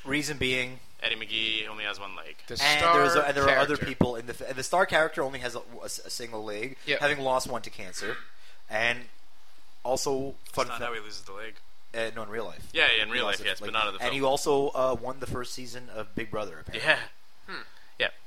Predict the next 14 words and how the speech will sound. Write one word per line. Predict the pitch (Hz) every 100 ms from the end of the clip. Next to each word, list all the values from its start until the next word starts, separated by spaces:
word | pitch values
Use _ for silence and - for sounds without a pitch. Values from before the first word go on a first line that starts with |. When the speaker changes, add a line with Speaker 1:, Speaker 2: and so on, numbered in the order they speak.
| - - - - - - -
Speaker 2:
So, | - 180 123 - - -
Speaker 1:
Thanks, | - 98 -
Bucci. | - 101 - - - - - 151
Speaker 3:
Uh, | 156 160
and | 165
the | 165
other, | 202 170 156 143
th-, | 143
there's | 151 143 131
this | 123 -
element | 131 131 127 120
in |
this | 110 101
film | 123 113